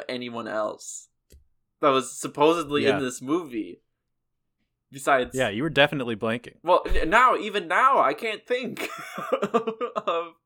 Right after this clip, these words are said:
Speaker 1: anyone else from our list of movies we've seen.
Speaker 2: Uh, Jaws is in this movie.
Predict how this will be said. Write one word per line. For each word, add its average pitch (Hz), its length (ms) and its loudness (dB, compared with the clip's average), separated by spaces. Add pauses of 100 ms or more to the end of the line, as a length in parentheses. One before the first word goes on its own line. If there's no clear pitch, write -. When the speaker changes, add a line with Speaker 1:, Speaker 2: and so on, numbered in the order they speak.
(880)
Speaker 1:
anyone 160 300 -4
else 170 300 2
from 143 180 -10
our 131 200 4
list 170 340 -6
of 120 160 -6
movies 170 360 -8
we've 113 180 -12
seen. 98 420 -14 (1080)
Speaker 2:
Uh, 135 240 6
Jaws 117 720 2
is 143 140 -6
in 165 80 -4
this 170 220 -4
movie. 196 400 -4